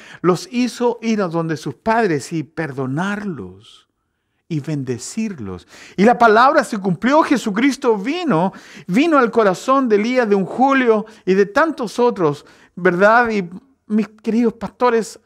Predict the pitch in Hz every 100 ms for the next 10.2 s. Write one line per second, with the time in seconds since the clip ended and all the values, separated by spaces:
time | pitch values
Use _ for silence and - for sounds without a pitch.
0 | - 190 208 311 247 190 202 185 196 -
1 | 269 262 214 147 139 _ _ _ _ _
2 | _ - 202 - 269 269 - - _ _
3 | _ _ 135 135 151 226 240 247 226 139
4 | 127 - 262 226 226 208 202 - _ _
5 | - 143 139 - 127 247 214 196 110 113
6 | 113 135 220 214 151 107 101 _ _ _
7 | _ 175 226 - 294 339 285 - - 226
8 | 214 226 320 - 247 190 - 330 392 311
9 | 277 254 208 196 190 175 156 123 110 131
10 | 113 -